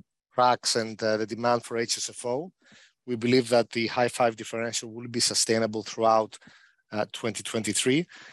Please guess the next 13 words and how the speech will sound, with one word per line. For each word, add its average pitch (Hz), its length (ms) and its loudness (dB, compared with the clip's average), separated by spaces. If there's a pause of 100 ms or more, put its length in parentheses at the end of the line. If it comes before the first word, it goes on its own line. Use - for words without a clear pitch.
(340)
And 131 260 2
through, 170 340 4
uh, 139 180 8
typically 135 420 2
through 135 220 -2
the 127 140 4
employment 139 600 -4
strategy 123 420 0
we 123 100 -10
follow 123 340 0
on 117 80 -2
the 113 60 -8
fleet, 139 380 -2